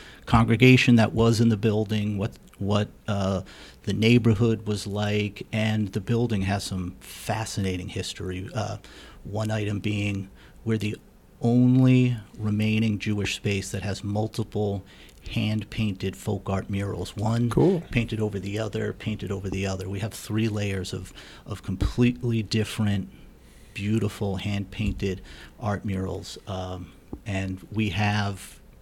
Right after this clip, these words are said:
Speaker 1: done some work to sort of reveal and excavate some of it. So,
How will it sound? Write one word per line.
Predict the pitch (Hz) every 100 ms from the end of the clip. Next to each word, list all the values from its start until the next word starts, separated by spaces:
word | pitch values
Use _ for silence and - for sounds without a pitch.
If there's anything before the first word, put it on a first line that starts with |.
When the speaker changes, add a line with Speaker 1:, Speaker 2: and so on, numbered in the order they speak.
| - - - - - - - - - - -
Speaker 1:
done | 131 123
some | 123 - 104 101 95 - - - - 104
work | 110 113 104 - -
to | 110 101 98 95 92 - - -
sort | - 117 101
of | 95
reveal | 104 120 110 110 101
and | 104 120
excavate | 107 - 117 92 95
some | - 98
of | 95
it. | 98
So, | 123 107